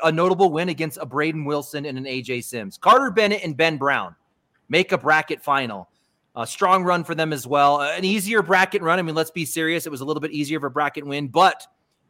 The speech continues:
a notable win against a Jacob Gore and a Hunter Thorne, a, a match they shouldn't win. Jacob Trzynski, um, and, and Tanner Halbert with a legit run. And they play tough pros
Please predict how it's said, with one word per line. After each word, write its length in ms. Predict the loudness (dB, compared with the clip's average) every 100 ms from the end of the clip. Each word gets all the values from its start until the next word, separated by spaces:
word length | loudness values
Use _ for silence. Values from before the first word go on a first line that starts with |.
| _
a 80 | -4
notable 400 | 2 4 4 4
win 200 | 2 -2
against 280 | -4 -4 -6
a 60 |
Jacob 420 | -4 -4 -4 -8 -8
Gore 240 | -4 -4
and 100 | -4
a 40 |
Hunter 320 | -8 -8 -10 0
Thorne, 500 | 2 4 2 0 -8
a, 100 | -8
a 100 | -6 -4
match 320 | -4 -4 -6
they 100 | -8
shouldn't 380 | -6 -10 -10 -6
win. 340 | -4 -4 -8 _ _ _ _ _ _ _ _ _
Jacob 480 | 2 2 4 0 -4 _ _ _ -8
Trzynski, 880 | -6 -4 -4 -2 -6 -6 -6 -8 _ _ _
um, 680 | -2 0 2 2 0 -2 -6 -10
and, 380 | -6 -4 -6 -6
and 180 | -8 -6
Tanner 260 | -4 -4
Halbert 440 | 0 0 0 -2 -6
with 160 | -4
a 60 | -4
legit 400 | -4 -4 -6 -6
run. 360 | -6 -6 -8 -14 _ _
And 160 | -8 -2
they 100 | -4
play 360 | -2 -2 -2 -2
tough 480 | -2 0 0 -6
pros 440 | _ 2 6 4